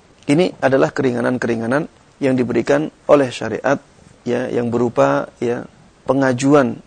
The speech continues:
suatu ibadah dari, dari waktunya, <clears throat> diajukannya suatu ibadah dari, dari waktu asalnya, diakhirkannya suatu ibadah dari waktu asalnya, ya. Ini seperti jamak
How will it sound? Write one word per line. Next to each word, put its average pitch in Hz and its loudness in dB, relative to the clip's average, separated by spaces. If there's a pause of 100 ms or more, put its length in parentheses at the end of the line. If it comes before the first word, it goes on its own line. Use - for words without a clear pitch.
suatu 131 0
ibadah 123 -2
dari, 123 0 (460)
dari 123 2
waktunya, 113 -2 (220)
<clears throat> - -8
diajukannya 131 2
suatu 120 -4
ibadah 120 0
dari, 131 0 (640)
dari 135 2
waktu 139 2
asalnya, 113 -2 (460)
diakhirkannya 143 0 (580)
suatu 165 4
ibadah 135 4
dari 143 4
waktu 170 2
asalnya, 127 0 (460)
ya. 127 -4 (340)
Ini 139 2
seperti 127 0
jamak 127 2